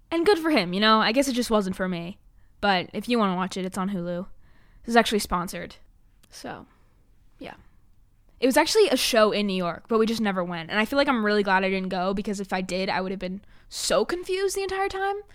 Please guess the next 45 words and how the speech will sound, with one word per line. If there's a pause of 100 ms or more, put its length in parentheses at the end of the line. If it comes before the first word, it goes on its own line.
(240)
I
feel
like
there's
been
a
lot
of
movies
lately
that
are
trying
to
make
you
feel
something.
Like
Soul. (400)
Actually,
to
be
honest,
I
didn't
see
that
movie. (680)
I
want
to,
because
I
know
everyone's
like,
"Oh
my
God,
go
watch
Soul.
It's
amazing."